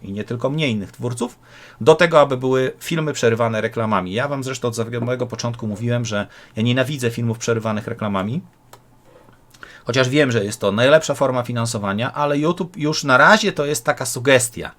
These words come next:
Bo już się pojawił, jak się wchodzi do studia twórców, już mi się, u mnie się pojawił, e, u mnie się pojawił taki, mm, taki kawałek, e, artykułu odnoszący się do linku, jak tutaj wstawić filmy,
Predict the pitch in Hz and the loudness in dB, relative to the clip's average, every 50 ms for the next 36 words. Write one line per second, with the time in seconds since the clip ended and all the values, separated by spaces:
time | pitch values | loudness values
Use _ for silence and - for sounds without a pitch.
0 | _ _ - - - - - - - - 156 208 214 190 - - 156 143 - 131 | _ _ -20 -20 -20 -20 -20 -18 -2 4 6 8 8 8 6 4 0 0 2 4
1 | 131 139 151 156 151 139 127 117 117 113 - 101 - - 139 147 131 120 104 113 | 6 6 6 6 6 2 0 0 0 -2 -4 -6 -4 -4 -4 -4 -4 -6 -6 -6
2 | 113 - 120 104 101 92 - - - - 220 - 170 - 160 - - 147 139 - | -6 -6 -4 -2 -2 -2 -2 -2 -4 -4 -4 -4 -6 -6 -6 -8 -6 -6 -6 -6
3 | - - - 156 160 151 120 110 - - - - 95 104 131 147 160 147 156 139 | -6 -4 -2 -2 0 0 0 -2 -4 -4 -6 -4 0 2 4 4 4 2 0 -4
4 | 120 117 - - - - - - - _ - 107 117 117 113 113 - - 160 170 | -4 -6 -12 -20 -20 -20 -20 -20 -20 _ -4 0 2 2 2 2 2 0 0 0
5 | 160 143 - 127 117 - 120 120 127 131 127 127 123 120 120 113 - 113 110 107 | 0 0 -2 -2 0 0 2 2 0 0 -2 -4 -2 -2 -2 -2 -2 -4 -6 -6
6 | 101 - 107 107 104 107 107 104 101 101 104 107 - 120 117 - 117 113 123 120 | -6 -8 -8 -8 -6 -6 -4 -4 -4 -4 -4 -4 -4 -4 -6 -6 -4 -4 -2 -2
7 | 123 139 135 131 127 117 117 - 117 104 107 107 104 - 120 123 117 107 101 - | 0 2 2 2 2 2 0 -2 -4 -2 -2 -2 0 0 -2 -2 -2 -6 -4 0
8 | - 233 277 294 262 190 127 117 110 117 113 - - 123 117 120 117 107 104 98 | 0 2 2 2 2 4 2 2 2 2 -2 -2 -2 -4 -4 -4 -6 -6 -6 -6
9 | 123 165 190 190 - 139 131 156 202 262 285 302 294 - - 220 - 156 143 139 | -4 -4 -4 -4 -2 -2 2 6 8 10 10 8 8 2 -4 0 4 4 4 4
10 | - - - 196 196 190 170 147 123 - - 143 147 143 135 123 113 | 2 2 6 8 8 8 6 2 -4 -8 -6 -6 -4 -2 -2 -2 -4